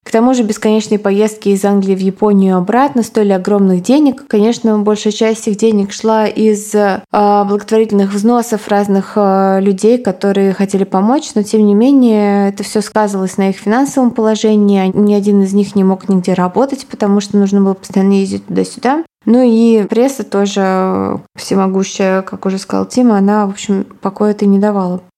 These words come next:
Казалось, что расследование зашло в тупик, и ничто уже не сдвинется с мертвой точки, когда вдруг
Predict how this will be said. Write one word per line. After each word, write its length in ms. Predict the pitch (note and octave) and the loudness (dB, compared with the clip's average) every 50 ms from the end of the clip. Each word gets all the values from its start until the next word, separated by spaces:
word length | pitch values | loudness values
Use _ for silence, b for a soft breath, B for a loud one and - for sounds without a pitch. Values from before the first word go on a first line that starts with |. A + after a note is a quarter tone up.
| _ _ _ _ | _ _ _ _
Казалось, 320 | - A#3 A#3 C4+ C#4 C4+ C4 | -2 0 2 2 0 0 0
что 140 | - B3 A#3 | -2 -2 -2
расследование 560 | A3+ A3+ - B3 A#3+ A3+ A3 G#3+ G#3+ G#3+ G#3 | -2 -2 0 0 0 2 2 2 2 2 0
зашло 360 | G#3+ G#3+ G#3 G#3 - G#3+ G#3+ | 0 -2 -4 -2 -2 -2 -2
в 100 | G#3 - | -4 -4
тупик, 420 | - G#3 G3+ G3+ - D#4+ E4 E4 B3+ | -4 -4 -2 0 2 2 2 2 0
и 40 | G#3+ | -2
ничто 280 | G#3 G3+ - A#3 A3+ | -2 -2 -2 -2 -2
уже 280 | A3 G#3+ G#3+ G#3+ G#3+ G#3+ | 0 0 0 0 2 2
не 140 | G#3+ G#3+ G#3 | 2 2 0
сдвинется 420 | G3+ G3 G#3 G#3 G#3 G3 G3+ - | 0 0 2 2 2 0 -2 -2
с 60 | - | 0
мертвой 340 | G3+ G3+ G3 G3 G3+ G3+ G#3 | 0 2 0 0 0 -2 -2
точки, 380 | G#3 - C#4 D#4 D#4 - - - | 0 0 -2 -2 -2 -6 -10 -8
когда 340 | - G3 F#3+ F#3+ F#3 F#3 | -6 -4 -2 -2 -2 -2
вдруг 340 | F#3 F#3 G#3 A#3 C#4 C#4 - | -2 -2 -2 -2 -2 -2 -4